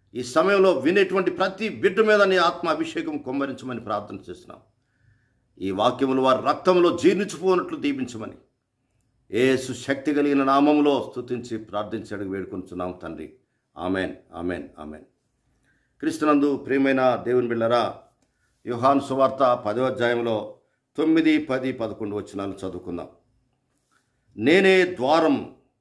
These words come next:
నా ద్వారా ఎవడైనా లోపల ప్రవేశించిన ఎడల వాడు రక్షింపబడిన వాడై లోపలికి పోవచ్చు, బయటికి వచ్చుచు,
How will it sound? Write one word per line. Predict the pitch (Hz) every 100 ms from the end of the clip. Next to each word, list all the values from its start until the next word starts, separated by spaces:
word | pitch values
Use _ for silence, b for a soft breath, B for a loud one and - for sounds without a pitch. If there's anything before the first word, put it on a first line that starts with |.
| _ _
నా | 82 101 135
ద్వారా | 143 156 185 185 143 90 - _ _ _ _ _ _ _ _ _ _
ఎవడైనా | 85 147 180 156 160 214 208 139 - - _ _ _ _ _ _ _ _ _ -
లోపల | 101 147 160 160
ప్రవేశించిన | 151 139 143 139 135 127 127
ఎడల | 117 104 - - _ _ _ _ _ _ _ _ -
వాడు | 110 143 135 92 - _ _ _ -
రక్షింపబడిన | 143 160 - 220 226 196 185 170
వాడై | 147 117 - - _ _ _ _ _ _ _ -
లోపలికి | 117 165 160 160 -
పోవచ్చు, | 156 175 175 185 190 - _ _
బయటికి | - 127 147 160
వచ్చుచు, | 165 165 175 180 185 -